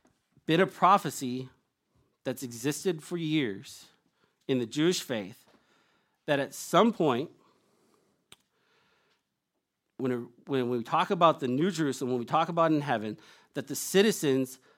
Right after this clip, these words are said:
of that place would be more from what he calls the children of the desolate one, in other words, G-,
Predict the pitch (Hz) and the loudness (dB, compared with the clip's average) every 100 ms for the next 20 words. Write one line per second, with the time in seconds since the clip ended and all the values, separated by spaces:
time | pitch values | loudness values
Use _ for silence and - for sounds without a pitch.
0 | _ - 165 180 185 185 _ - 180 175 | _ 6 8 8 6 -2 _ 2 2 2
1 | - 131 120 - - - _ _ _ _ | 0 0 0 -6 -14 -18 _ _ _ _
2 | _ _ _ _ _ _ _ _ _ _ | _ _ _ _ _ _ _ _ _ _
3 | _ _ - 143 135 147 143 156 196 220 | _ _ -6 -4 -2 2 4 8 10 10
4 | 233 269 - _ - 165 160 143 139 - | 6 2 -12 _ 0 4 6 4 2 -6
5 | _ _ _ _ _ 143 135 135 139 131 | _ _ _ _ _ -2 0 2 2 2
6 | - 175 175 156 143 147 - 123 117 117 | 0 2 2 2 2 0 0 -6 -2 0
7 | 117 147 165 143 - - - - | 0 0 0 -2 -4 -16 -20 -20